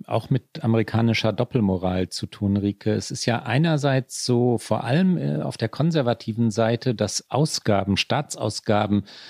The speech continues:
prinzipiell dämonisiert werden und immer auch als, jedenfalls von einigen Republikanern, Diebstahl gebrandmarkt werden, Diebstahl von Steuergeldern, Verschwendung.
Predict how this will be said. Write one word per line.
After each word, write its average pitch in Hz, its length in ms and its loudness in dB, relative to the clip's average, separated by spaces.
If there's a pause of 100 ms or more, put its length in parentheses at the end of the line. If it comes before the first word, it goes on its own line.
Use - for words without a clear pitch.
(300)
prinzipiell 110 880 2
dämonisiert 101 840 2
werden 143 600 0
und 104 320 -4
immer 123 380 0
auch 107 420 -2
als, - 1040 -6
jedenfalls 104 500 -2
von 101 160 0
einigen 127 360 2
Republikanern, 101 1300 2
Diebstahl 87 1200 0
gebrandmarkt 92 800 -2
werden, 92 680 0
Diebstahl - 380 -2
von 90 160 0
Steuergeldern, 95 840 2
Verschwendung. 95 920 2